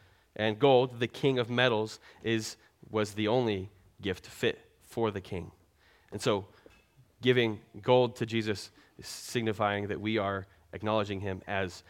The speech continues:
our king. So acknowledge Jesus as your king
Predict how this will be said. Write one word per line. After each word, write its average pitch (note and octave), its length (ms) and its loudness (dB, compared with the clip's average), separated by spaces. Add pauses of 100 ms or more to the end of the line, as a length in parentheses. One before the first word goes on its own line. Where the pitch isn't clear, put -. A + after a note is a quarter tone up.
(200)
our F#2 440 -4
king. F2+ 340 -8 (1500)
So B2+ 160 4
acknowledge B2 460 6
Jesus A2+ 220 -6
as B2 300 2
your G#2+ 80 -2
king A2+ 500 -2